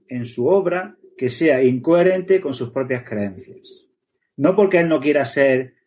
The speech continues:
mm, quiera ser alegórico, quiera dejar de ser alegórico, sino porque él no quiere, digamos, que su obra deje de,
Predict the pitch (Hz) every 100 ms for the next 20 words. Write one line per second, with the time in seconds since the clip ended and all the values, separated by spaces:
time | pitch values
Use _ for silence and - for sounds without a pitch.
0 | _ - 123 120 131 127 127 127 117 110
1 | 165 156 127 135 127 131 123 123 117 139
2 | 151 180 185 190 147 127 113 120 131 139
3 | 127 147 156 - _ 117 117 131 127 135
4 | - 131 139 156 151 160 165 - - 123
5 | 135 - 151 131 135 147 -